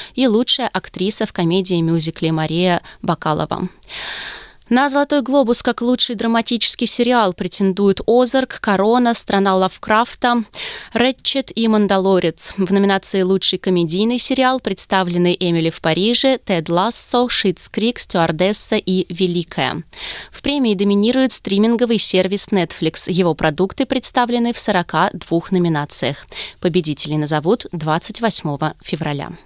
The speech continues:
Коалиция из ста восьмидесяти групп призвали бойкотировать зимние Олимпийские игры в Китае в следующем году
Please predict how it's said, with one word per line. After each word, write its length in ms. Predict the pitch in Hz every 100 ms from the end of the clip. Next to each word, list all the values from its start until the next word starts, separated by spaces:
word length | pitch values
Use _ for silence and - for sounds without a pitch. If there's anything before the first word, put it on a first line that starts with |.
| _ _ _ _ - - - - - - -
Коалиция 520 | - 262 285 - 262
из 200 | 262 240
ста 280 | - - 254
восьмидесяти 640 | 247 240 247 247 226 - 226
групп 360 | 208 247 - - -
призвали 400 | 190 185 220 226
бойкотировать 840 | 202 214 226 - - 254 208 190
зимние 440 | 165 202 233 247 247
Олимпийские 680 | 196 185 180 202 - - 208
игры 320 | 208 190 208
в 100 | -
Китае 440 | 220 - 208 180
в 40 | -
следующем 600 | - 175 180 - 190 175
году 400 | 196 190 185